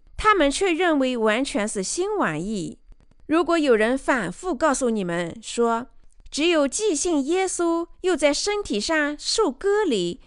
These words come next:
你们才能得救，你们会怎么说呢？你们会这样说吗？“哎呀，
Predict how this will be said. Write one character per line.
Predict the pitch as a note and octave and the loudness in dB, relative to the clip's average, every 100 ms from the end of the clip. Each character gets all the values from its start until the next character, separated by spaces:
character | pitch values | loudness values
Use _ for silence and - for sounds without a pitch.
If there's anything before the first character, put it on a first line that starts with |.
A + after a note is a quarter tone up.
| - | -4
你 | A#3+ | -2
们 | A3 C#4 | 0 0
才 | D4 | -2
能 | G#3+ | -2
得 | A3 A3 E3+ F3 | -2 -2 -2 -4
救， | - D#4 A3+ - - - - - - | -4 -2 -2 -6 -14 -20 -20 -20 -4
你 | C4+ | 0
们 | A#3 C4 | 0 0
会 | G#4 | -2
怎 | - G#3+ | -2 -2
么 | F3 | -2
说 | - E4+ F4 | -4 -4 -2
呢？ | F4 F#4+ G#4 - - - _ - | -2 -4 -8 -18 -20 -20 _ -4
你 | C4 | 0
们 | C4+ D4+ | 2 2
会 | G4 | 0
这 | F#4+ A4+ | 0 0
样 | G#4+ F4 | 2 0
说 | - E4 | 0 0
吗 | E4+ F4 F4+ - - - - - | 0 -2 -6 -14 -20 -20 -20 -4
？“哎 | C#4+ | 0
呀， | B3+ G#3+ F3+ | 0 -2 -6